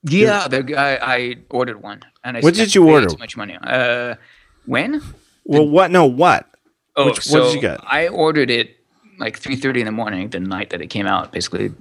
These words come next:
Speaker 1: effectively as soon as I can. Uh, let me look at the, and the insane thing is I can't actually remember the details of <laughs> my show configuration details. Uh, so a six core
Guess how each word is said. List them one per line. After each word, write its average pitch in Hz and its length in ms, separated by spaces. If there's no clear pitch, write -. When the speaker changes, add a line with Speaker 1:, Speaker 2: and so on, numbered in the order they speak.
Speaker 1:
effectively 120 500
as - 100
soon 104 120
as - 100
I - 40
can. - 300
Uh, 101 800
let 113 100
me 110 100
look 107 200
at 92 60
the, 90 280
and 113 320
the 113 120
insane 147 400
thing 98 200
is 95 120
I 92 60
can't - 360
actually 113 280
remember 98 380
the - 120
details - 540
of - 60
<laughs> - 160
my - 180
show - 180
configuration 110 580
details. 107 360
Uh, 127 880
so 127 220
a 113 80
six - 340
core 139 480